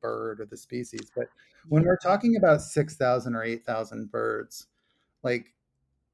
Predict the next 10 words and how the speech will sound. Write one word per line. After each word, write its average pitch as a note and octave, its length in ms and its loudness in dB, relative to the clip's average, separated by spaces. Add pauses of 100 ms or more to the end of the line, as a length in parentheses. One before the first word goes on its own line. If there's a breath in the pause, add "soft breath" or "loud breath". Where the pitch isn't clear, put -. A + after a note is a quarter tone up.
(320)
knowing D3+ 420 4
each C3+ 400 -2
bird A#2+ 280 0
is G#2+ 140 -8
really A#2 220 -2
important. A#2 600 -6
And B2 180 -4
dare C#3 200 6
I C#3 140 4
say, A#2+ 460 -4